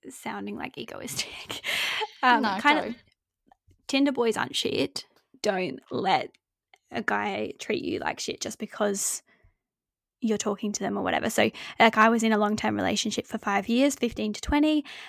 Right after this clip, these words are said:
Speaker 1: um, got out of that, and I didn't know my type because I had
Speaker 2: Yeah.
Speaker 1: been with my ex for so long. Um, so I started dating boys, and I experienced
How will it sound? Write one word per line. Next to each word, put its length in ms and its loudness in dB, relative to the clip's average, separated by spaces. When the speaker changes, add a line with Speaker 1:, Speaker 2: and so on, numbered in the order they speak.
Speaker 1:
um, 400 -2
got 180 6
out 200 2
of 140 -4
that, 300 4
and 180 -2
I 60 -2
didn't 260 4
know 200 2
my 120 2
type 400 0
because 200 -2
I 40 -2
had 140 0
Speaker 2:
Yeah. 80 2
Speaker 1:
been 80 0
with 100 -2
my 160 -2
ex 200 -6
for 60 -8
so 180 -2
long. 300 -2
Um, 160 0
so 100 -2
I 100 4
started 240 -2
dating 320 0
boys, 480 2
and 180 -2
I 460 2
experienced 960 -4